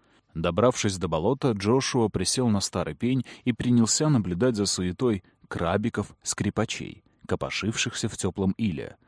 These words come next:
Время от времени он поглядывал в небо, ожидая появления ангелов. Так он сидел, пока солнце не начало клониться к горизонту. Ангелы все не появлялись.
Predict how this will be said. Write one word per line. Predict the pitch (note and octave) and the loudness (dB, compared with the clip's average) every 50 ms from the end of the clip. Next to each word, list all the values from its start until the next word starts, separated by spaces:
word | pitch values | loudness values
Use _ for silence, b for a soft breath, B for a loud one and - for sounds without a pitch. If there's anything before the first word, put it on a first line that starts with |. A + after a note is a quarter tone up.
| b b b b b b b | b b b b b b b
Время | b E2 G2 G#2+ B2 B2 A#2+ A#2 | b -2 2 2 4 4 4 4
от | G#2 G#2 | 2 2
времени | A2 B2+ C3+ C3 A#2+ G#2 G2 F#2+ | 2 2 4 4 4 4 4 4
он | F#2+ F#2 | 2 0
поглядывал | - - F2 E2 F#2 G2+ A2+ A#2+ A2+ F#2 F2+ E2+ E2 | 0 -2 -4 -2 0 2 2 2 2 0 -2 -2 -2
в | F#2 | 0
небо, | F#2+ A2+ C3 B2 A2 G#2 F#2+ F2 - - | 2 2 2 4 2 2 0 0 -2 -6
ожидая | - F2 F2+ - F#2+ F2+ G#2+ A#2+ B2 A2+ G#2 | -4 -4 -2 -2 -2 0 0 2 2 2 2
появления | - - G2 F#2 F#2 F2+ G2 G2 F#2+ F2 F2+ F2+ F2 - | 0 0 -2 -2 0 0 0 0 2 2 2 0 0 -2
ангелов. | - A2 F2+ D#2+ C#2+ - - - - - - - _ b b b b b b b b | -2 -4 -4 -4 -6 -10 -14 -18 -18 -20 -20 -20 _ b b b b b b b b
Так | - F2+ G2+ B2+ - A#2 | -2 0 0 0 2 2
он | G#2+ G2 | 0 2
сидел, | - - F2+ D#2+ E2+ G#2 B2 C3+ B2 | 0 -2 -4 -2 0 2 2 2 2
пока | - F2+ - - - | 0 -2 -4 -4 -6
солнце | - - - F#2 A2 B2 B2+ - - - A2+ A2 B B B B B | -6 -4 0 4 4 4 4 2 0 0 0 0 B B B B B
не | C3 D3 C3+ | 0 2 4
начало | A#2+ A#2+ B2+ B2+ - - - A#2+ A#2+ A#2+ | 6 6 4 4 2 2 0 0 0 0
клониться | - - A2 F2+ D#2 D2 D2 - - - E2 D#2 - _ - | 0 0 0 0 0 -2 -4 -6 -4 -4 -4 -4 -6 _ -10
к | - F2+ | -8 -6
горизонту. | F2 F#2 F#2+ F2 E2+ D#2+ D#2+ D2 - - - - - - - _ _ _ _ _ _ _ _ _ _ - | -2 -2 -2 -2 -2 -4 -4 -6 -8 -10 -12 -14 -16 -18 -18 _ _ _ _ _ _ _ _ _ _ -4
Ангелы | G2 G#2+ A#2+ B2+ B2+ A#2+ B2+ A#2 A2+ A#2 A#2 A#2 _ _ - | 2 4 4 4 4 4 2 2 2 2 0 -2 _ _ -10
все | - - - - F#2 F2+ | -4 -2 0 2 2 2
не | F2+ F2+ | 0 0
появлялись. | - F2 E2+ E2 D#2+ D#2 D#2+ D2+ - - - - - - - | -2 -2 -4 -4 -4 -6 -6 -6 -6 -8 -10 -10 -10 -10 -10